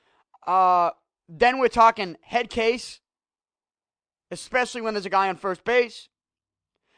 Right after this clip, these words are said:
But we're also talking about a guy who seemingly doesn't want to hold himself accountable for how bad that he's been when he's bad.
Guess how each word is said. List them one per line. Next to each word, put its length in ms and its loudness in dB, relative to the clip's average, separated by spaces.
But 160 -6
we're 160 4
also 300 4
talking 360 2
about 160 -2
a 40 -8
guy 500 4
who 140 -6
seemingly 800 -4
doesn't 380 2
want 220 2
to 60 2
hold 320 2
himself 640 -2
accountable 880 2
for 140 0
how 220 4
bad 680 6
that 160 2
he's 160 -8
been 460 0
when 300 -4
he's 240 -6
bad. 440 4